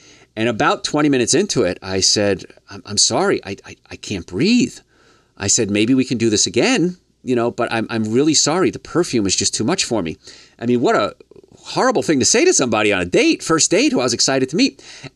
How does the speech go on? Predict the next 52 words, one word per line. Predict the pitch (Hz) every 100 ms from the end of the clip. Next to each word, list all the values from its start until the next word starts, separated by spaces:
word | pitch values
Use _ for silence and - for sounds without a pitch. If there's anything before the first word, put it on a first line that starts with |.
| -
And | 156 156 156 156 151 147
she | -
did | 170
go | 135
out | 131
with | 113
me |
about | 107 104
two | -
more | 110
times, | 101 104 92 92
and | 87
I |
realized | 82 85 78 76
she | -
was | 82 69
just | - - -
not | - 69
the | -
gal | 73
for | -
me. | 123 190 151 - - -
But | 120 151 143 _ _ _ _
the | 139
perfume | - 156 - 143
was | 120
just | - -
overwhelming. | 107 95 95 82 76 - _ _ _ _ _ _ _ -
And | 110
with | 107 -
patients, | 160 214 - 95 -
too, | - 190
when | 101 101
you, | 107
folks, | - 196 135
if |
you | 127
come | - 254
in |
our | 196 127
offices, | 139 - -
please | - 262 254
don't | 196 151
wear | 110
perfumes | - 123 - 117 107
and | 110
colognes, | - 110 110 110 113
because | 117 135 120 - - -
I | - 190
don't | 180
like | 123 110 135
it. | 123